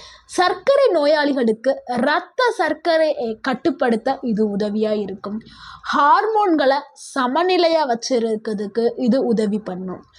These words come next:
முடி உறுதல் பிரச்சனை இந்த காலகட்டத்துல நிறைய பேருக்கு வந்து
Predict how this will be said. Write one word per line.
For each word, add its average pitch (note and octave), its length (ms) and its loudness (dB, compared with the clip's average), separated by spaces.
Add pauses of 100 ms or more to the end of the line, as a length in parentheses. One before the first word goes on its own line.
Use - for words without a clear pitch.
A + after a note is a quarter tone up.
(220)
முடி F4+ 320 6
உறுதல் C#4+ 580 2
பிரச்சனை A#3 560 0 (160)
இந்த F#4 520 2
காலகட்டத்துல B3 840 -2 (120)
நிறைய D4+ 480 2
பேருக்கு B3 500 0
வந்து G#3+ 320 -2